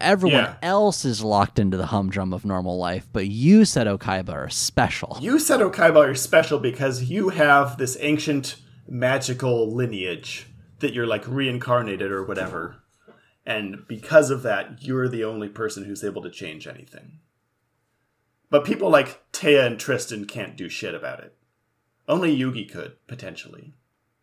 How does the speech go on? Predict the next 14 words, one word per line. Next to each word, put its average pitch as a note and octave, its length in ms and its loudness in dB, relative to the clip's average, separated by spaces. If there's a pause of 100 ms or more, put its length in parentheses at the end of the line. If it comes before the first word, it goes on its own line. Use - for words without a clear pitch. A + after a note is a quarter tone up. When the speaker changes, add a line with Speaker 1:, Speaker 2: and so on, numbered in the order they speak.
Speaker 1:
I D#3+ 60 -4
guess. C#3 680 -2 (400)
But E3+ 140 6
would F3+ 160 8
Yugi F3 320 0
want D#3 340 -2
to? E2+ 320 -8 (320)
Speaker 2:
Would E3+ 200 0
Yugi D#3+ 280 -2
want F3+ 220 -4
to? G2+ 180 -4
I G#2 80 0
don't C3+ 160 -4
know. F#3 300 -10